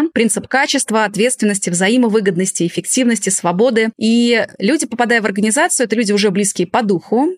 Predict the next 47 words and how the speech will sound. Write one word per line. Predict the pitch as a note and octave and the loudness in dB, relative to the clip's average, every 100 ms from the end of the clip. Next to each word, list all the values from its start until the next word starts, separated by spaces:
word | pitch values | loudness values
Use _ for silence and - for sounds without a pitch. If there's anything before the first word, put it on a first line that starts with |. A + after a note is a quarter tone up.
| - | -6
и | G3 A3 A3 | -2 0 0
поэтому | G#3+ G#3+ C#4 C4+ A#3+ A#3 A3 | 0 0 2 2 2 2 0
уже | - G3 A3+ | 0 0 0
изначально | G3 G#3 G#3+ C#4+ D#4 | 0 0 0 0 2
гораздо | G#3+ G3 G#3 G3 | 2 0 2 2
меньше | G#3+ G#3 - - - - | 2 2 0 -4 -6 -2
поводов | A3 F3+ E3 D3 - | 0 0 -2 -4 -4
конфликтовать, | F#3 A#3 - G3 B3+ D#4 | -6 -4 -2 0 2 0
спорить | - - A3 C#4 C4+ - | -2 -2 0 2 0 -2
или | A3+ B3+ | -2 -2
попадать | - F#3 A3 | -2 -2 0
в | |
какие-то | - F#3+ G#3+ | -2 -4 -2
спорные | - - G#3+ G#3 G3 | -4 0 0 2 0
ситуации. | F#3+ G3 F#3+ F3 - - F3+ G3+ G3 - | -2 -2 0 0 -2 -6 -6 -8 -8 -2
Ну, | C4+ | -2
конечно | A#3 A#3+ D4 C4+ | 0 0 0 0
же, | A3 A#3+ | 2 2
если | G#3 B3+ A#3 | 2 0 0
посмотреть | G3+ - A3 A#3 A#3 - | -2 0 0 0 0 0
на | G3 G3 G3+ F#3+ F3+ - | 0 2 2 2 0 -2
компанию | G3+ G#3 A#3 A3 G#3+ | -2 0 0 2 2
«Марс» | G#3+ G3 | 2 0
в | F#3+ | -2
России, | G#3+ G#3 D#4 D#4+ | -2 0 2 2
это | A3+ A3 | 0 0
большая | F#3+ A3 - A3+ | 0 0 2 0
организация, | F#3 F#3 F#3+ A3+ D4 A3 | 0 0 0 0 0 -2
в | |
которой | G3 G3 G3 | -2 -2 -2
работает | F#3+ G3 F3+ | 0 0 -2
больше | F3 G#3 G3+ | 0 0 0
шести | F#3+ A#3+ - B3 | 0 -2 0 -2
тысяч | G3 F#3+ F3 | 0 -2 -2
человек, | - F#3+ G3+ C#4 F4+ - | 0 0 2 0 -2 -4
и, | G#3+ A3+ | 0 0
конечно | G3+ G3 C4 A#3 | 0 0 0 0
же, | G3+ | 0
будет | F#3 A3+ - - | 2 0 0 -2
наивно | F3+ A3 A#3+ F#3+ | 0 2 2 0
предполагать, | F3+ - F#3+ A#3+ C4+ | -2 -2 0 0 -2
что | G3 | -2
конфликтов | G3 G3+ - - | -2 -2 -4 -4
в | |
принципе | B3 A3 - - | 0 0 -2 -2
не | E3 | -2
бывает. | E3+ D#3+ G#2+ - | -2 -2 -4 -6